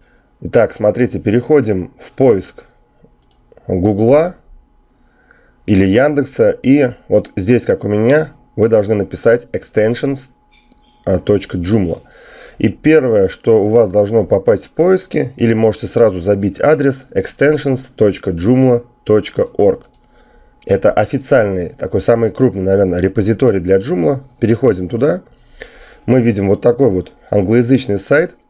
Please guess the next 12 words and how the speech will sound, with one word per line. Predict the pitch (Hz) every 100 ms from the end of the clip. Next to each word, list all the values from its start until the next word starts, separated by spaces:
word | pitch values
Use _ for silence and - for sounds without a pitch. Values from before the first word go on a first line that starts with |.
| -
Конечно | - 117 120 101
же, | 90
Joomla | 87 104 104 92
делали | 85 104 92
не, | 92 101 95 - _
а, | - 98
русские | 101 170 - 165 151 139 - _ _
программисты, | 120 113 123 123 113 - 101 92 _ _ -
но | 117
несмотря | 120 101 113 107
на | 101
это, | 113 160 135 131